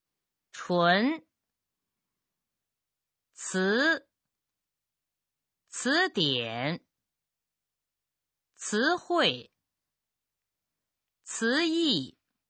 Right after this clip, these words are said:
词语。词组。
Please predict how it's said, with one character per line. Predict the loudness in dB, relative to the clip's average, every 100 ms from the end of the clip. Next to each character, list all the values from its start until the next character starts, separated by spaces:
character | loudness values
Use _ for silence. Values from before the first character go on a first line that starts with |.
| _ _ _ _ _ _ _ _ _ _ _ _ _ _ _ _
词 | -12 -4 -2 0
语。 | 0 0 -2 -4 -4 -2 -4 -6 _ _ _ _ _ _ _ _ _ _ _ _ _ _ _ _ _ _ -8
词 | -2 0 0
组。 | -2 -6 -4 -6 -4 -4 -6